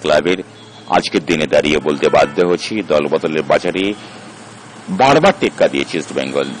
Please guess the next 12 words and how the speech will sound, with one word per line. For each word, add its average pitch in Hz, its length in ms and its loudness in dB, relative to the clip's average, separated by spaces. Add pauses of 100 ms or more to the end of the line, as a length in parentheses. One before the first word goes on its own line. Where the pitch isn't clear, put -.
(240)
এবারে 151 280 6
বোধহয় 147 340 4
মোহনবাগানের 87 760 2
পালা। 69 260 4 (480)
মোহনবাগান 117 640 6
আমাদের 110 320 6
গত 101 200 4 (140)
দু 98 80 2
দুটো 98 260 4
মরশুমে 101 520 4 (520)
টেক্কা 107 300 4
দিয়েছে, 98 420 4